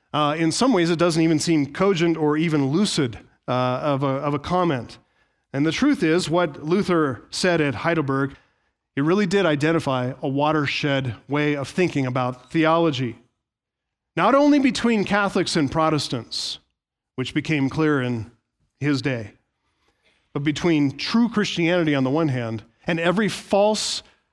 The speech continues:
sub-Christian, sub-biblical version of Christianity on the other hand. In fact, we could say, without fear of contradiction, what Luther identified there at Heidelberg identifies a watershed between true Christianity, true religion,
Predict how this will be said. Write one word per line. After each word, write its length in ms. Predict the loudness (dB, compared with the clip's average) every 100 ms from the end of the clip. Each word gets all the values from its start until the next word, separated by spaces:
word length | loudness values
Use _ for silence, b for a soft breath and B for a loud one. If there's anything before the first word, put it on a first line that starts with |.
| _ -6
sub-Christian, 920 | 0 2 2 0 0 0 0 0 0
sub-biblical 920 | 2 2 2 2 2 2 2 0 -2
version 400 | 0 2 2 2
of 120 | -2
Christianity 800 | -2 -4 0 0 2 2 0 -2 -6
on 160 | -2 0
the 100 | 0
other 220 | 0 0
hand. 280 | -2 -4 -4
In 120 | -6
fact, 340 | -2 0 0 -2
we 80 |
could 160 | -2 -2
say, 420 | 0 0 2 -2 -6 B B -4
without 240 | 0 0
fear 180 | 0 0
of 80 | 0
contradiction, 840 | 0 0 0 -2 -2 -2 -4 -6 _ _ _ _ _ _ _ _ _ _ _ _ _ _ _ _ _ _
what 180 | -2 2
Luther 300 | 2 2 2
identified 560 | 4 2 2 0 0
there 140 | 0 0
at 60 |
Heidelberg 560 | 2 0 0 -4 -6 -10 _ _ _ _ _ _ _ -6
identifies 520 | 0 2 2 2 2
a 40 | 0
watershed 640 | 2 2 0 0 -2 -2
between 360 | -6 -2 0 0
true 300 | -2 0 0
Christianity, 720 | -2 -2 0 0 2 0 -2
true 320 | -2 0 2
religion, 560 | 2 2 2 0 -2